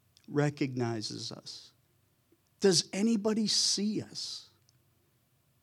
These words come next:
In reality, I think sometimes we wonder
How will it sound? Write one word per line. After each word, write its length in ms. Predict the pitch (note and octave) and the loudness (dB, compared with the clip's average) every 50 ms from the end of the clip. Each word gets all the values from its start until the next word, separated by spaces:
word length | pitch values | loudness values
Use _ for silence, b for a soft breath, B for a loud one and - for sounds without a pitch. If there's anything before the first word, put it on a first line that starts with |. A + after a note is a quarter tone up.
| _ _ _ _ _ _ - | _ _ _ _ _ _ 6
In 160 | E3 D#3 D#3 | 6 8 8
reality, 680 | D3 C#3+ C#3+ D3 C#3+ D#3 F3+ G3+ G3+ F3+ D#3+ D3 C3 C3+ | 8 6 4 4 4 2 2 2 2 2 2 2 2 2
I 120 | C3+ D3+ | 2 0
think 260 | D3+ - - D#3+ D#3 - | 0 0 0 0 2 2
sometimes 640 | - E3+ D3+ D3 D3 E3 D3+ D3 C#3+ C#3 C3 - - | 2 2 2 2 2 2 2 2 2 0 0 0 2
we 180 | D#3 C#3+ C3+ | 2 2 2
wonder 580 | C#3 C#3 C#3+ C#3+ D3 D3+ C#3+ C#3 C3+ C3 B2+ | 2 2 2 4 4 4 4 4 4 4 2